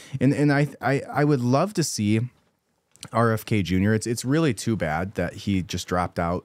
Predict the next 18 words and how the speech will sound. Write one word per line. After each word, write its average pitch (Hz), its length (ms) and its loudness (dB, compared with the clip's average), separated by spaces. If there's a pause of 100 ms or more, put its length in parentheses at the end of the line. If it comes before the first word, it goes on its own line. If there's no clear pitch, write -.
you 90 140 -4
know, 80 180 -2
and, 78 120 -6
and 80 320 -6
decided 90 360 -4
to 80 60 -6
be 82 140 -2
independent, 78 560 -2 (1400)
because 120 440 4 (220)
I 127 140 2
would 107 160 0
love 98 200 0
to 107 80 -2
see, 104 320 0 (1080)
uh, 92 340 -2 (580)
Robert 101 600 0
Kennedy 107 320 0
Junior, 98 460 0